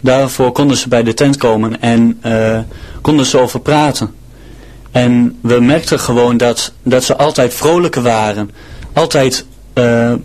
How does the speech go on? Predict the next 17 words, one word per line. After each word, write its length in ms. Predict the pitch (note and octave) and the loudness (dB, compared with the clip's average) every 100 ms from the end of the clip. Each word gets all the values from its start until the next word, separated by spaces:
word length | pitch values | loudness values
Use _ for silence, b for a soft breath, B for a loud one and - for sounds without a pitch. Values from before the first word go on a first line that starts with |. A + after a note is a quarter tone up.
| - - - | -12 -20 -2
ja, 220 | C#3+ - | -2 0
actiever 540 | C#3+ C3+ - F#3+ F#3+ B2+ | -4 -2 0 0 0 0
waren, 440 | A#2 G#2+ G#2 B2+ - B B B B | 2 0 -2 -8 -10 B B B B
eh, 400 | B2+ A#2+ A#2+ - | 0 2 2 2
en 320 | B2+ B2+ - | 2 2 0
ook 220 | - C#3 - | -2 -2 -4
intenser 680 | - A2+ D#3+ F#3+ - C3 A2 - | -2 0 0 0 0 -2 -2 -12
bezig 420 | - B2 C#3+ D3+ - | -2 0 2 -2 0
waren 340 | A#2 A2+ A#2 | 0 0 0
met, 240 | A#2+ A2+ | 0 -2
eh, 320 | - A#2+ A2+ A2+ | -4 -2 0 2
met 220 | A#2 A2 | 0 0
dingen 260 | C3+ D3+ | 0 0
zoals 400 | C3 A#2 B2 D#3 | 0 -2 0 0
het 140 | - C#3+ | -2 -4
geloof, 440 | A#2 G#2+ G#2 - - B B B B B | 0 2 2 -2 -18 B B B B B
eh, 320 | - B2 B2 | 0 2 2